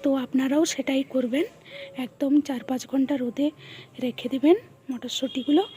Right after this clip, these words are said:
তাহলে একদম জল থাকবে না আর সংরক্ষণ করতে খুব ভালো থাকবে। পুরো একটা বছর একদমই নষ্ট হবে না।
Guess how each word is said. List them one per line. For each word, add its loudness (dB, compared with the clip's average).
তাহলে 0
একদম 4
জল 0
থাকবে 0
না 8
আর -4
সংরক্ষণ 0
করতে -2
খুব -4
ভালো -4
থাকবে। 0
পুরো 0
একটা -4
বছর 0
একদমই 4
নষ্ট 0
হবে -8
না। -8